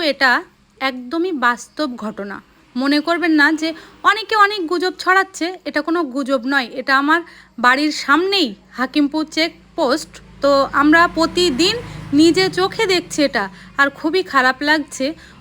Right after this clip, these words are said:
অনেক আশা নিয়েই এই সব মানুষগুলো ইন্ডিয়াতে এসেছিলেন, প্রত্যেকেরই একটা একটা উদ্দেশ্য ছিল। তো সেটা আজকে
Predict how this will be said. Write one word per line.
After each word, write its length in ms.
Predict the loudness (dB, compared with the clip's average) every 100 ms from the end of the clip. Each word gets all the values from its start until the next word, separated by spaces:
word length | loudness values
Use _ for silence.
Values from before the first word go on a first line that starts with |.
| -2
অনেক 160 | 0 2 0
আশা 180 | 2 0 2
নিয়েই 280 | 2 0 -4 -14 -20 -16 -4
এই 80 | -2 2
সব 120 | 2 4
মানুষগুলো 520 | 2 2 0 0 2 0 -2 -10 -6 0
ইন্ডিয়াতে 400 | 4 4 2 0 -2
এসেছিলেন, 460 | -4 -6 -4 -2 -4 -8 _ _ _ _ _ -20 _ -16 -6
প্রত্যেকেরই 540 | -6 -4 -4 -2 0 -2
একটা 160 | -6 -10
একটা 120 | -4 -4
উদ্দেশ্য 300 | -2 -4 -4 -8 -4
ছিল। 160 | -4 -4 -8 _ _ _ _ -4
তো 100 | 0 2 0 -4 _ _ _ _ _
সেটা 340 | -8 -2 2 4 2
আজকে 340 | -2 -4 -2